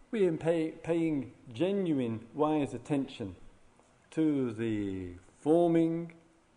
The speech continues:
the particularizing, the compounding which we, is, is going on, m-, maybe and possibly through that seeing, through the wise attention to all of that,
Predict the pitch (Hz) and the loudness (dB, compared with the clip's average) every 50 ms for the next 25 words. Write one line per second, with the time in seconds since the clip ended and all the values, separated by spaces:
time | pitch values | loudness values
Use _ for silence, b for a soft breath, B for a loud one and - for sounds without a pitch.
0 | _ _ - - - - 101 - - 156 156 - - - 151 143 143 139 143 147 | _ _ -16 -16 -14 -14 -16 -6 -4 -4 -4 -4 -4 -2 -2 0 0 0 0 0
1 | 147 147 143 143 139 127 135 139 139 139 139 135 131 113 107 - - 110 104 98 | 0 0 0 0 -2 -2 -2 -2 -2 -2 -2 -2 -2 -2 -4 -6 -4 -6 -6 -6
2 | - - 131 139 139 139 131 127 131 127 120 120 113 110 107 B B B B - | -2 0 0 2 2 2 2 2 2 0 0 0 -2 -4 -6 B B B B -8
3 | 127 127 - - 123 120 120 120 - - - 127 117 113 127 - 120 131 120 107 | -8 -8 -6 -4 -2 -2 -2 -2 -6 -6 -4 -4 -4 -4 -4 -4 -2 -2 -2 -2
4 | - 147 127 127 123 120 120 113 113 110 - - - 123 107 92 98 110 - - | 0 2 4 4 4 2 2 0 -2 -6 -4 -4 -2 -2 -2 -4 -6 -10 -14 -18
5 | - - - - - - _ _ - b b b b b b b b - - - | -20 -20 -20 -20 -20 -20 _ _ -20 b b b b b b b b -20 -12 -10
6 | 170 156 135 - - - - - - - - - 208 226 277 311 302 254 170 151 | -8 -8 -8 -12 -18 -20 -20 -20 -20 -20 -12 -2 2 4 6 6 6 4 4 2
7 | 127 107 101 - 127 131 135 - 196 196 190 - 165 139 123 113 104 98 92 - | 0 -2 -4 -4 -4 -4 -2 0 0 0 0 -2 -6 -6 -4 -4 -4 -4 -6 -8
8 | b b b b b - - - - 214 247 294 302 294 277 233 165 196 196 202 | b b b b b -20 -18 -8 0 2 4 6 6 4 4 4 4 2 2 2
9 | - - - - - - - 190 185 160 131 110 101 147 - - 214 247 277 294 | 0 -6 -10 -14 -16 -6 -4 -2 0 0 -2 -2 -4 -8 -8 -2 2 4 4 6
10 | 294 277 240 226 190 185 190 180 175 170 165 156 160 156 151 - - 165 160 151 | 4 6 6 6 8 8 8 8 8 6 6 4 2 -2 -2 2 2 2 2 2
11 | - - - 117 110 107 - - 139 131 123 120 120 - - 139 127 123 120 117 | -2 -8 -8 -6 -6 -8 -6 -2 0 2 2 2 0 -2 0 4 6 6 6 6
12 | 113 107 98 - 110 113 117 113 - - - b | 4 0 -4 -2 -2 -2 -2 -4 -6 -12 -14 b